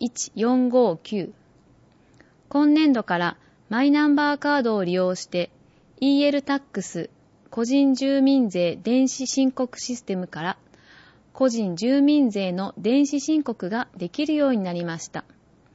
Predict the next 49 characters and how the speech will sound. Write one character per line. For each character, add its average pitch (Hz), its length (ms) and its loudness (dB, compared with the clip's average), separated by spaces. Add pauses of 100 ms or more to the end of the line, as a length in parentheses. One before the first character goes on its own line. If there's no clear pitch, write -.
(600)
イ 269 260 2
ー - 20 4
エ 285 60 2
ル 269 100 0
タ 269 140 -2
ッ 262 40 -4
ク - 220 -8
ス、 - 240 -10 (180)
個 277 160 0
人 208 320 -4
住 262 260 2
民 285 300 4
税 170 240 -2
電 254 300 2
子 277 160 -4
申 277 240 0
告 269 260 -6
シ 262 160 -6
ス - 60 -18
テ 220 160 -6
ム 196 120 -4
で 165 200 -4 (160)
申 247 280 -2
告 247 280 -4
し - 60 -8
た 220 180 -4
場 208 220 0
合、 202 180 -2 (640)
画 214 120 -2
面 294 220 4
の 294 80 4
指 285 240 -2
示 254 60 0
に 180 140 -4
従 196 260 -4
っ 190 120 -2
て - 320 -8 (340)
必 - 300 -12
要 302 180 0
事 285 140 -4
項 226 240 -2
を 196 80 -2
入 214 220 0
力 247 200 -2
す - 160 -8
る 233 100 -2
だ 202 120 -6
け 269 180 -2
で、 190 180 -4